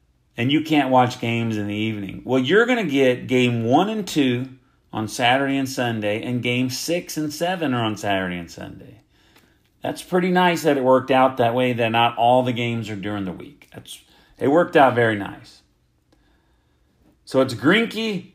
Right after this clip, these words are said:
Justin Verlander, in Houston. The, the day that we traded for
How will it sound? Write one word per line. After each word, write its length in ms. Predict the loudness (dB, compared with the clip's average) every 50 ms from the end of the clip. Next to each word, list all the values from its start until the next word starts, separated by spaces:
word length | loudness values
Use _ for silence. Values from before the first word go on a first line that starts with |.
| _ -2
Justin 420 | 2 4 4 4 2 0 0 2
Verlander, 720 | 4 4 6 4 4 2 2 0 2 2 2 0 0 -2
in 180 | -4 -4 -4 -4
Houston. 640 | -4 -4 -4 -6 -6 -10 -14 -18 -20 -20 -20 -20 -20 _ _ _ _ _ _ _ _ _ _ _ _ _ _ _ _ _ _ _ _ _ _ _ _ _ _ _ _ _ _ _ _ _ _ _ _ _ _ _ _ _ _ _ _ _ _ _ _ _ _ _ _ _ _ _ _ _
The, 220 | 2 4 4 4 4
the 280 | 2 0 4 4 4
day 800 | 4 6 6 6 8 8 8 6 4 2 -2 -4 -4 -6 -6 -8 -2
that 260 | 2 4 4 4 4
we 320 | 2 2 2 2 0 -2
traded 720 | -4 -4 -2 0 2 2 2 2 0 -2 -6 -8 -12 -18 -20 -20 -20 _ _ _ _ _ _ _ _ _ _ _ _ _ _ _ _ _ _ _ _ _ _ _ _ _ _ _ _ _ _ _ _ _ _ _ _
for 880 | _ -20 -18 -4 2 4 6 6 6 6 6 4 2 -2 -4 -8 -12